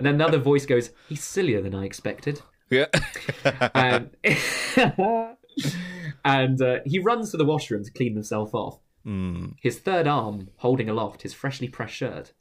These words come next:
Speaker 2: Yeah.
Speaker 1: While the other three press lots of wet napkins down onto it. Um, this is the nightmare that Greaves relives every single day without
Speaker 2: Oh,
Speaker 1: fail.
Speaker 2: no. Poor Greaves.
Speaker 1: Every,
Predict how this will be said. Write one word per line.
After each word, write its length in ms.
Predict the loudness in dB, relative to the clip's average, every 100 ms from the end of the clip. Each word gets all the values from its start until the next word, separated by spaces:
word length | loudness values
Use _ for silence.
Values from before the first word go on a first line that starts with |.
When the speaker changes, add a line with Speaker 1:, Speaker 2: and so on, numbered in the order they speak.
| _
Speaker 2:
Yeah. 320 | -4 0 2 2
Speaker 1:
While 100 | 4
the 120 | 2
other 260 | 2 -4 -10 _ -20 _ _ _ _
three 440 | -2 0 -2 -8 -18 -20 _
press 580 | -4 -2 -2 -10 -18 -20 -8
lots 280 | -6 -6
of 80 | -8
wet 260 | -4 -4 -4
napkins 480 | -8 -8 -14 -14 -12
down 240 | -10 -8
onto 280 | -10 -12 -12
it. 160 | -14 _ _ _ -8 -8 -20 -20 -20 -20 _ _
Um, 480 | 2 2 4 0 -2 -8 -2
this 240 | 0 0
is 120 | 0
the 80 | 0
nightmare 440 | 2 0 -2 -4
that 200 | -4 -4
Greaves 480 | 0 2 2 0 -6
relives 600 | -4 -2 0 -2 -4 -16 _ _
every 360 | -2 -2 -4 -8
single 440 | -8 -8 -6 -6
day 420 | -6 -6 -8 -14 -16 _ _ _
without 300 | -2 0 0
Speaker 2:
Oh, 40 | 0
Speaker 1:
fail. 220 | -2 0
Speaker 2:
no. 840 | 0 2 0 2 2 2 2 0 0
Poor 200 | 0 0
Greaves. 560 | -2 -2 -2 0 2
Speaker 1:
Every, 540 | 4 4 4 4 4